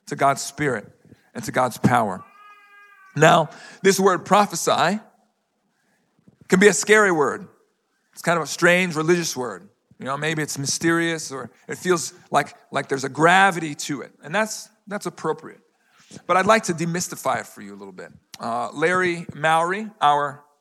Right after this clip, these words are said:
eldest elder, uh, was explaining to us what prophecy is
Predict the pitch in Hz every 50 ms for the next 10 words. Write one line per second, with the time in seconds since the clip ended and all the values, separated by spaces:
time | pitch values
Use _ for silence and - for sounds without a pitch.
0 | _ _ _ _ - 175 175 180 170 175 147 - - - 165 160 165 160 202 214
1 | 226 - - - _ _ _ _ _ _ _ _ _ _ _ - 131 143 156 156
2 | 160 147 147 - - 160 165 156 151 160 156 - - - 175 190 196 208 214 202
3 | 196 - 180 147 151 156 160 180 - - - - - - _ _ - 160 170 165
4 | - - 170 156 160 156 - - - 156 139 135 127 113 95 87 - - - -